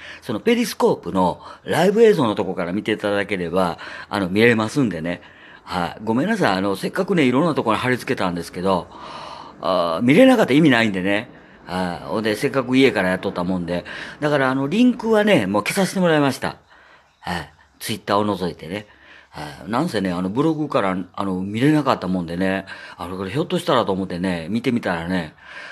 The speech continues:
見れないんですよ、本当に。うん。だから一応それだけ言うとこう思って。うわ、なんかすごいですね、これ、カウントダウンティービ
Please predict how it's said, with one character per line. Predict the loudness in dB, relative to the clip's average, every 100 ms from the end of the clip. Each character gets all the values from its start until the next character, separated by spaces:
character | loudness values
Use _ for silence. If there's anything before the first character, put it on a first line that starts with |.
| -18 -2
見 | 4
れ | 6 6
な | 6
い | 2
ん |
で | -2
す | -6
よ、 | -10
本 | -10 -12
当 | -12
に。 | -14 -16 _ _ _ _ _ -6
う |
ん。 | -6 -10 _ _ _ _ _ -14 -12 -6
だ | -4
か | -4
ら | -6
一 | -6 -6
応 |
そ | -4
れ | -2
だ |
け | 0
言 | 0
う |
と | 0
こ | -2
う |
思 | -2
っ |
て。 | -8 -16 -20 _ _ _ -20 -20 -20 _ _ _ -10
う | -4
わ、 |
な | -2
ん | 0
か | 0 -2
す | -8 -2
ご | 2
い | 2
で | -2
す | -2
ね、 | -2
こ | 0 -4
れ、 | -4
カ | 0
ウ | 2
ン |
ト | 2
ダ | 0
ウ | 0
ン | -2
テ | -6
ィ |
ー |
ビ | -6